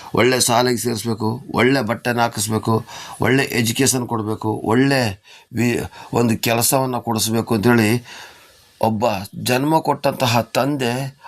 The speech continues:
ಹಗಲು ಇರುಳು ಶ್ರಮಪಟ್ಟು ತನ್ನ ಮಗನಿಗಾಗಿ ಒದಗಿಸ್ಬೇಕಾದ್ರೆ, ಜನ್ಮ ಕೊಟ್ಟಂತಹ ತಂದೆ ಇಷ್ಟು ಮಾಡಬೇಕಾದ್ರೆ, ಆ ಒಂದು ಜನ್ಮ ಕೊಟ್ಟ ತಂದೆಯ ಆ ಮಗನನ್ನು ಸೃಷ್ಟಿಸಿರತಕ್ಕಂಥ ದೇವರು ಎಷ್ಟು ಕೊಡ್ಬೋದು, ಇಲ್ಲ ಲೆಕ್ಕ ಹಾಕಿ.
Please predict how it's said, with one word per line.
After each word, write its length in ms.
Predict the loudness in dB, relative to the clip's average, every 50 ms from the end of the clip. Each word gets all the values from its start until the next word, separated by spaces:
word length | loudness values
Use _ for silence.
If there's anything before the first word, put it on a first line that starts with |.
| -6 _ 0
ಹಗಲು 360 | 0 0 2 4 4 4 4
ಇರುಳು 400 | 4 2 0 -2 -2 0 -2 -2
ಶ್ರಮಪಟ್ಟು 640 | -2 -2 0 2 4 4 4 2 2 -2 -4 -4 -4
ತನ್ನ 220 | -4 -4 -2 -2 -2
ಮಗನಿಗಾಗಿ 760 | 0 0 2 2 2 2 2 2 2 2 2 2 2 2 0
ಒದಗಿಸ್ಬೇಕಾದ್ರೆ, 1160 | 0 0 2 4 4 4 4 2 2 2 2 2 2 0 0 0 0 -2 -4 -4 -6 -10 _ -20 -20 -20 -20 -20 -20 -18 -8 -4
ಜನ್ಮ 480 | 0 2 2 2 2 2 2 4 4 2
ಕೊಟ್ಟಂತಹ 600 | 2 0 -2 -4 -4 -4 -6 -4 -2 0 0 0
ತಂದೆ 520 | 0 0 0 2 2 4 4 6 6 4
ಇಷ್ಟು 360 | 4 2 0 -4 -4 -2 -2 0
ಮಾಡಬೇಕಾದ್ರೆ, 1000 | 2 2 2 2 2 0 0 0 0 2 2 2 2 2 0 -2 -6 -12 -18 -18 -18 -18 -20 -20 -10 _ 0
ಆ 220 | 2 4 4 4 4
ಒಂದು 680 | 4 2 0 0 0 0 0 -2 -2 -2 -2 -4 -8 -12
ಜನ್ಮ 520 | -14 -10 -4 0 0 2 4 6 6 6 4
ಕೊಟ್ಟ 300 | 4 2 -2 -2 0 -2
ತಂದೆಯ 680 | -2 -2 -2 _ -2 0 2 2 4 4 4 4 4 2 2 0 0
ಆ 180 | 2 4 4 2
ಮಗನನ್ನು 640 | 2 -2 -4 -4 -4 -6 -6 -4 -4 -4 -2 -2
ಸೃಷ್ಟಿಸಿರತಕ್ಕಂಥ 1040 | -2 0 0 0 0 -2 -2 -2 -2 0 0 0 0 0 0 0 2 2 2 2 2
ದೇವರು 400 | 0 0 2 2 2 2 2 2
ಎಷ್ಟು 200 | 0 -2 -4 -4
ಕೊಡ್ಬೋದು, 420 | 0 2 2 4 4 4 4 4
ಇಲ್ಲ 260 | 4 4 4 2 2
ಲೆಕ್ಕ 260 | 2 0 0 0 -2 -4
ಹಾಕಿ. 520 | -4 -4 -6 -10 -12 -12 -16 -20 -20 -20